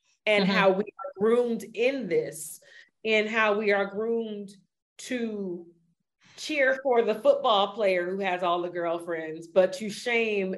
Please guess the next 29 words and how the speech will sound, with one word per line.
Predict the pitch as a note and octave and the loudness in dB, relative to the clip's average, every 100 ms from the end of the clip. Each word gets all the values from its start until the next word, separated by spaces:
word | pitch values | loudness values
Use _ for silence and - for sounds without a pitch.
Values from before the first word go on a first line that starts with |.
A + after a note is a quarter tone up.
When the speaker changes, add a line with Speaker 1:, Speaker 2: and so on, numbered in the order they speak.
| F3 | -8
Speaker 1:
the | G3+ | -8
cheerleader | G3 D4+ C#4+ A3 F3+ F3 | -6 2 4 6 4 2
who | E3+ F#3+ | 0 -2
has | F3+ E3+ | -2 0
all | E3+ D#3+ | 0 -2
of | D#3+ | -4
the | E3+ | -4
boyfriends. | F3+ F3 - B2 - _ - - - _ | -2 -2 -4 -10 -16 _ -20 -20 -20 _
We | G3+ | -4
hate | G3 - F#3+ | -4 -2 4
Speaker 2:
Right. | F3+ E3+ | 6 6
Speaker 1:
anything | A#3+ - _ _ - F#3 E3+ | 2 -6 _ _ -16 -12 -12
that | |
deviates | D#3 G3+ F#3 E3+ E3+ - | -10 -8 -6 -6 -6 -8
from | - E3+ | -10 -6
masculinity. | F3 E3 E3 E3+ F3 E3+ D#3 D#3 - _ | -4 -6 -6 -6 -4 -6 -8 -12 -18 _
And | G3 F#3+ | -4 -4
so | G#3+ F#3+ | 2 4
our | F#3 F3 F3 | 4 0 -2
hatred | C4 C4 B3+ G#3+ G3 | -8 -8 -4 -2 0
in | F#3+ | -2
the | F#3 | -2
Black | G3 F3 - | -2 -2 -4
community | G#3 G#3+ A3 F#3 E3 D#3 E3 - _ _ _ _ _ | -12 -6 -4 -2 -4 -8 -14 -20 _ _ _ _ _
of | C4+ C4+ B3+ | 4 6 4
homosexuality, | A3+ G#3 G3 G3+ D#3 F#3+ F3 D#3+ D#3+ D#3+ | 2 0 -2 -2 -6 -6 -4 -4 -6 -10
specifically | D#3 G3+ G3 B3+ B3 A#3 A3+ G3+ | -10 -10 -6 -6 -6 -6 -6 -6
male | G3+ G3+ A3 G#3+ | -4 -2 -2 -4
homosexuality, | G#3 F3+ F3+ D#3 - F3 D#3+ D#3+ D#3 D3+ | -4 -6 -6 -8 -6 -6 -4 -6 -10 -12